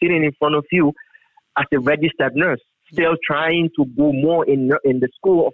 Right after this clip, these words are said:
Speaker 1: nursing,
Speaker 2: Yeah.
Speaker 1: and, and, and still, I still lead Salah.
Speaker 2: Yes.
Speaker 1: I used to work in Kaiser Permanente in California, and then I will come at night and, and go lead Taraweeh in the masjid.
Speaker 2: Yes.
Speaker 1: And some of the people I'm leading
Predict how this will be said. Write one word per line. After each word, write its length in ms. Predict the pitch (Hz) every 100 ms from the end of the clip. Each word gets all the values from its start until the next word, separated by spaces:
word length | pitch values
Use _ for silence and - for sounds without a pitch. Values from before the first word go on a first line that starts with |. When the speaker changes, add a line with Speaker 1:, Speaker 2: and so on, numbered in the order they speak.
| 147
Speaker 1:
nursing, 440 | 170 214 151 151 -
Speaker 2:
Yeah. 380 | - 156 - 151
Speaker 1:
and, 140 | 147 -
and, 240 | 143 143 135
and 300 | 143 139 131 -
still, 320 | - 196 143 - 139
I 160 | 143 -
still 200 | - 151
lead 140 | 143 -
Salah. 280 | 139 165 170 - _ _ _ -
Speaker 2:
Yes. 100 | -
Speaker 1:
I 80 | 135
used 220 | 143 165 -
to 60 |
work 240 | 135 147 160 _ -
in 140 | 135 -
Kaiser 280 | 151 156 -
Permanente 460 | 143 139 139 151 147
in 120 | 131
California, 640 | 127 120 127 120 131 175 220 _ - - 147
and 240 | 147 143
then 140 | 165 160
I 80 | 143
will 120 | 143
come 220 | - 160
at 120 | 151 139
night 320 | 147 151 143 - _
and, 280 | 143 143 139 - _ -
and 160 | 135
go 80 | 139
lead 200 | 151 160 -
Taraweeh 400 | 143 139 156 160
in 80 | 147
the 80 | 147
masjid. 400 | 190 196 139 120 _ - 160
Speaker 2:
Yes. 100 | 160
Speaker 1:
And 140 | 143 -
some 120 | 175
of 100 | 185
the 80 | 156
people 320 | 151 180 170 165
I'm 120 | 143
leading 300 | 151 160